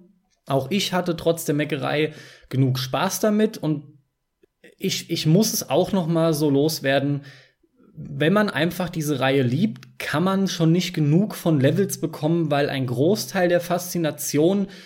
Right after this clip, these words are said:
in dem Erkunden von Arealen liegt, von der Dark Souls-Faszination, in dem, in dem bedächtigen und konzentrierten Voranschreiten und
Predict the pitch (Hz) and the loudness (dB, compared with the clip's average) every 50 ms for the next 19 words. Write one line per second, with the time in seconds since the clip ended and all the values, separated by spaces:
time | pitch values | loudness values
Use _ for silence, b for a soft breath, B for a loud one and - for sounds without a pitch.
0 | B B B B B B - 151 151 160 160 160 160 160 135 147 147 147 151 151 | B B B B B B -2 0 2 4 6 6 4 4 2 2 0 0 0 0
1 | 147 135 131 - - - - 208 220 208 - - 180 165 - - 170 160 165 160 | -2 -4 -6 -6 -6 -2 2 2 2 2 0 -4 -6 -6 -4 0 2 2 2 2
2 | 143 147 143 135 139 127 127 117 120 135 143 139 131 117 113 117 107 98 - - | 0 -2 -2 0 2 2 2 4 2 2 2 2 2 2 2 0 -2 -2 -6 -12
3 | - - - - 127 117 117 117 113 113 104 110 - - - 113 110 - - - | -18 -18 -12 -6 -4 -2 0 0 0 0 -2 -4 -6 -6 -6 -6 -6 -8 -10 -8
4 | - 110 107 - - - 120 107 107 - - - - 110 107 110 107 110 123 120 | -8 -8 -8 -8 -8 -8 -6 -6 -6 -8 -8 -8 -6 -6 -6 -6 -6 -6 -4 2
5 | 123 127 127 123 123 123 B B B B B B B - 127 120 127 131 131 127 | 4 4 4 4 2 -2 B B B B B B B -4 0 2 4 4 4 4
6 | 127 127 131 131 151 175 208 - - - 226 208 185 208 202 202 185 165 151 160 | 2 2 2 2 2 2 2 0 -2 -2 -2 2 2 2 2 2 0 -2 -2 -2
7 | - 151 139 127 - 135 127 127 - - 165 185 185 - 185 170 - - 127 117 | -2 -4 -4 -2 -2 -2 -2 -4 -2 0 0 0 0 0 -4 -8 -6 -4 -4 -4
8 | 107 107 123 170 233 262 254 - - 202 190 202 202 202 202 208 208 214 214 214 | -2 0 2 2 2 2 2 0 -2 -2 0 0 0 0 0 -2 -2 -2 -2 -6
9 | B B B B B B B - 156 160 160 160 156 - - | B B B B B B B 2 4 6 6 4 2 0 -12